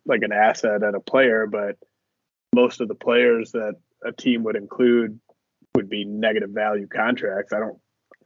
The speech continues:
I don't think Hield is quite there. I think he's more kind of a net neutral contract. So, um, that,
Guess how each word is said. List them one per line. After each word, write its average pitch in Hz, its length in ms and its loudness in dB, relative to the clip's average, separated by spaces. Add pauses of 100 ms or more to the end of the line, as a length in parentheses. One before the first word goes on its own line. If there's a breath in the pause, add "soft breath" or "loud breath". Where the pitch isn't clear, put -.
(640)
I 139 40 0
don't 131 100 4
think 120 180 0
Hield 120 360 2
is 101 120 -10
quite 113 400 -4 (200)
there. 101 260 -6
I 104 100 -4
think 110 200 -10
he's 104 180 -8
more 104 180 -10
kind 107 180 -4
of 98 100 -10
a 98 180 -8 (1040)
net 117 240 2
neutral 110 600 0 (100)
contract. 101 560 -4
So, 95 440 -6 (240)
um, 95 440 -12 (440)
that, 120 200 4